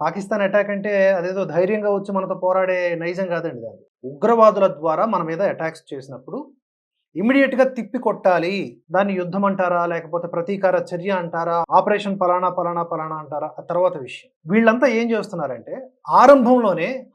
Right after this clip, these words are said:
అసలు యుద్ధం వద్దు, పాకిస్తాన్ మీద అటాక్ చేయొద్దు, దాని దగ్గర అణుబాంబులు ఉన్నాయి, ఇలా మాట్లాడి భారత్ అసలు రియాక్ట్ అవ్వడమే తప్పు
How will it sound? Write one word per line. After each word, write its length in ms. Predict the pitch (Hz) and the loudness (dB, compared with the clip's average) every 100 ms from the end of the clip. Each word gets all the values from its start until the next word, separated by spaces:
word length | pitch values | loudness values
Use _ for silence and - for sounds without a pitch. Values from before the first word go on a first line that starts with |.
| - | -12
అసలు 200 | - 202 | -6 -4
యుద్ధం 360 | 185 156 196 190 | -4 -4 -2 -2
వద్దు, 360 | 175 175 175 _ _ _ | -2 -6 -10 _ _ _
పాకిస్తాన్ 440 | 214 214 214 214 202 | 2 2 2 0 2
మీద 140 | 196 | 2
అటాక్ 360 | 175 202 196 - | 2 0 -4 -6
చేయొద్దు, 420 | 180 175 170 175 _ - | -6 -6 -10 -12 _ 0
దాని 140 | 214 | 0
దగ్గర 180 | 208 202 | 2 2
అణుబాంబులు 520 | 165 196 214 208 202 | 2 2 2 2 0
ఉన్నాయి, 520 | 196 180 175 165 175 _ 160 | -2 -2 -6 -6 -10 _ -6
ఇలా 240 | 214 277 | 2 2
మాట్లాడి 760 | 214 185 185 196 139 185 - - _ _ 135 | 4 0 0 -2 -2 -6 -12 -20 _ _ -16
భారత్ 420 | 131 196 294 294 | -2 2 2 2
అసలు 220 | 262 247 | -2 -2
రియాక్ట్ 420 | 170 202 269 269 | 0 2 2 2
అవ్వడమే 360 | 240 233 226 247 | 2 2 0 -4
తప్పు 640 | 247 208 - 240 240 175 | 0 -2 -2 -4 -4 -4